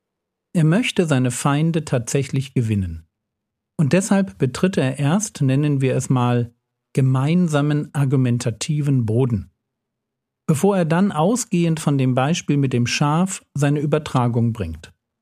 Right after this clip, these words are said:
Natürlich ist es am Sabbat erlaubt, einen Gelähmten zu heilen.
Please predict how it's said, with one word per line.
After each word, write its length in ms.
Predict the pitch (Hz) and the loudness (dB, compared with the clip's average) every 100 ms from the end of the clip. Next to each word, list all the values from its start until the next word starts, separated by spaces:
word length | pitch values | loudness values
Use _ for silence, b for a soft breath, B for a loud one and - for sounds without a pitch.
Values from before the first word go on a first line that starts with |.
| _ _ _ _ _ _ | _ _ _ _ _ _
Natürlich 540 | 170 170 226 254 196 | -2 0 0 2 2
ist 180 | 170 - | 0 0
es 100 | 165 | 0
am 160 | 143 135 | 2 2
Sabbat 400 | 131 151 151 151 | 2 2 0 0
erlaubt, 640 | 190 143 131 131 147 - | -2 2 2 2 0 -2
einen 340 | 156 139 135 135 | 0 2 2 2
Gelähmten 640 | 127 117 117 131 135 120 | 2 2 2 2 0 0
zu 180 | - 110 | 0 0
heilen. 440 | 101 101 90 85 | 0 -2 -4 -8